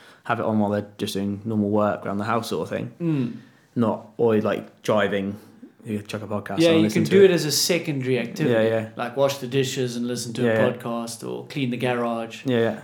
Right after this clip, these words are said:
Speaker 2: drive. So you were open to it. You're like, "Right, come in early. I wanna take in the sights and sounds. Let's play some golf. Let's do a podcast."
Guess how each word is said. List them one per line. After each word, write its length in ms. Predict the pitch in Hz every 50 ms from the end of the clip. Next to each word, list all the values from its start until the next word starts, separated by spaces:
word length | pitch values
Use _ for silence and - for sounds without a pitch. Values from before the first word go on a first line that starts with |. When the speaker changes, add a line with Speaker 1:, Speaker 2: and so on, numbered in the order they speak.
| - -
Speaker 2:
drive. 600 | - 127 123 120 120 117 117 113 113 113 113 - - _ _ _ _ _ _ _ - - -
So 120 | - - 214
you 220 | 208 208 269 320
were 60 | 320 202
open 320 | 165 156 - - 160 139
to 160 | - - 175 170
it. 80 | 170
You're 100 | 175 196
like, 220 | 196 180 175 - -
"Right, 400 | 202 220 214 214 214 214 - -
come 180 | - 214 202 190
in 100 | 185 165
early. 540 | 156 156 160 156 156 160 160 160 160 - - -
I 60 | -
wanna 400 | 147 143 156 156 151 143 135 131 - - - -
take 300 | - 165 151 147 - 143
in 160 | 151 143 139
the 80 | 135 127
sights 340 | - - 135 131 127 131 -
and 120 | 131 127
sounds. 300 | 127 - 127 120 123 120
Let's 100 | 127 123
play 180 | - 165 151 143
some 140 | 135 135
golf. 360 | 127 135 131 127 127 123 - -
Let's 160 | 131 123 - -
do 80 | 147
a 40 | 135
podcast." 580 | - - 147 135 135 - 120 - - - -